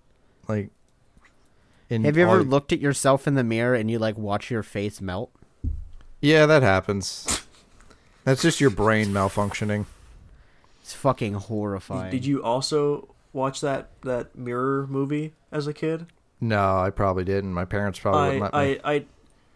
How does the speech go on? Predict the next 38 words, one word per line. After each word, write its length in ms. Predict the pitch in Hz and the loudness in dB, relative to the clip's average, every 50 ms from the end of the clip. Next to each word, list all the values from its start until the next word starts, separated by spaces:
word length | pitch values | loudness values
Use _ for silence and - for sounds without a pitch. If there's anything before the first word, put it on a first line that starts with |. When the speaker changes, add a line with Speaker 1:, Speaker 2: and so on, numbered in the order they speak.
| _ _ _ _ _ _ _ _ _ _ _ _ - - _ - | _ _ _ _ _ _ _ _ _ _ _ _ -20 -18 _ -4
Speaker 3:
th-, 140 | 165 165 - | -4 0 0
I 60 | 165 | 0
remember 340 | 160 170 196 196 202 190 156 | -2 0 -2 -2 -2 -2 -4
seeing 220 | - - 180 170 160 | -6 -4 -4 -2 -4
this 140 | 143 - | -4 -4
one 100 | 139 127 | -6 -6
movie 280 | 127 131 139 139 147 147 | -2 -2 -2 0 0 -2
as 120 | 147 139 | -2 -2
a 60 | 151 147 | -4 -8
kid, 360 | - - 156 156 160 156 143 | -4 -2 0 0 0 0 -2
and 140 | - 131 131 | -6 -6 -6
it 40 | 131 | -6
was 100 | 127 120 | -6 -4
basically 580 | 139 135 139 143 147 139 - 147 139 135 - | -4 -4 -2 -2 -4 -6 -2 -2 -2 -2 -2
if 120 | - 131 - | -4 -6 -6
you 80 | 143 131 | -4 -4
looked 180 | 131 131 131 | -4 -4 -4
at 60 | 156 135 | -4 -4
yourself 380 | 139 135 - 151 139 131 - - | -4 -4 -2 -2 -4 -4 -4 -6
in 80 | 131 123 | -8 -8
the 80 | 120 | -6
mirror, 540 | 117 117 117 113 117 120 127 131 139 143 139 _ _ _ _ _ _ _ _ _ - | -6 -6 -6 -6 -4 -4 -4 -4 -4 -6 -8 _ _ _ _ _ _ _ _ _ -10
your, 400 | 135 135 135 131 127 127 123 - | -4 -2 0 0 0 -2 -4 -4
yourself 600 | - 131 135 135 135 - 160 156 156 151 147 - - | -4 -4 -4 -4 -2 0 2 2 2 2 0 -6 -6
on 200 | - 135 135 139 | -4 -2 -2 0
the 100 | 143 139 | -2 -2
other 120 | 135 135 135 | -2 -4 -4
side 120 | 147 143 | -4 -6
of 60 | 131 | -6
the 80 | 123 117 | -6 -8
mirror 280 | 120 123 120 120 113 | -8 -6 -6 -6 -6
would 160 | - 117 113 - | -6 -8 -8 -8
try 180 | - 120 117 | -8 -10 -8
to 120 | 110 110 101 | -8 -10 -14
kill 300 | _ - - 117 110 107 | _ -10 -8 -6 -6 -6
you. 140 | 101 101 - - - - - - - - _ _ _ _ | -6 -8 -10 -12 -16 -20 -20 -20 -20 -20 _ _ _ _
Speaker 1:
There's 360 | - 123 135 143 147 139 127 135 | 2 6 8 8 8 6 4 4
a, 380 | 123 117 117 117 113 113 104 | 4 4 4 2 0 -2 -4